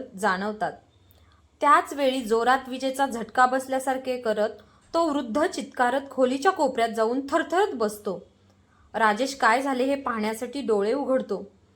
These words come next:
तेव्हा ती स्त्री त्या वृद्धाकडे एक रागीट तुच्छ नजर टाकत राजेशवर झेपावते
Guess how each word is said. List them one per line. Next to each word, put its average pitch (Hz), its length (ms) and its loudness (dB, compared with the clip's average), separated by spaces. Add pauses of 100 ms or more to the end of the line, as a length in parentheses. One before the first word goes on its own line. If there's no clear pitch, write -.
(480)
तेव्हा 339 260 6
ती 392 240 6
स्त्री 320 260 -4
त्या 302 200 2
वृद्धाकडे 262 600 0
एक 262 380 -2
रागीट 220 580 -2
तुच्छ - 320 -6 (200)
नजर 214 300 -2 (380)
टाकत 226 340 -2 (400)
राजेशवर 247 760 0 (400)
झेपावते 233 640 -4